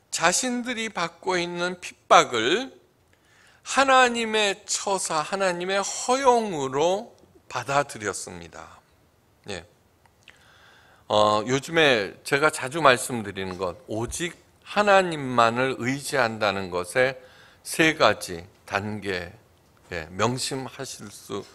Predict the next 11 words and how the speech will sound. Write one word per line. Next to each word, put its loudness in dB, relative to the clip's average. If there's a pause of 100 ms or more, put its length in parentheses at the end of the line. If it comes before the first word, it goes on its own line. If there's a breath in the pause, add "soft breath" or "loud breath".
(280 loud breath)
명심하셔야 2
합니다. -10 (600 loud breath)
첫째는 4 (500 loud breath)
모든 8
내게 6
일어나는 2
모든 2
일들은 -2
하나님의 2
처사다. -4 (500)
예. -8